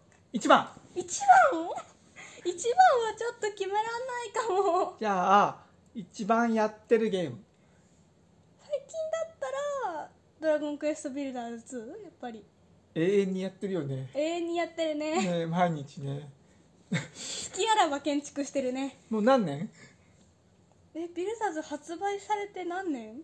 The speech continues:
Speaker 1: 三年ぐらいかな。
Speaker 2: おー、ずっとやってる。え、
Speaker 1: ねえ。
Speaker 2: 三年も経ったっ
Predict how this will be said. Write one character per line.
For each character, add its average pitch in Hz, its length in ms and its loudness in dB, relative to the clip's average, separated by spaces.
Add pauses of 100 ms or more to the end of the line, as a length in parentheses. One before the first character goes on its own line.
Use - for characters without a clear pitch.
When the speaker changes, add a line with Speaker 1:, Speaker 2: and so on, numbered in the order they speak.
Speaker 1:
三 269 440 0
年 277 220 -2
ぐ 269 80 2
ら 247 120 8
い - 20 0
か - 120 -6
な。 135 100 -6
Speaker 2:
お 127 280 -8
ー、 349 220 0
ず 320 80 0
っ - 20 -8
と 392 140 -10
や 403 60 -2
っ - 20 -12
て 427 160 -8
る。 403 160 0 (340)
え、 - 60 -4
Speaker 1:
ね 156 40 -4
え。 156 60 4
Speaker 2:
三 165 80 6
年 185 380 4
も 220 60 2
経 226 100 2
っ - 20 -16
た 392 80 -2
っ 359 40 -2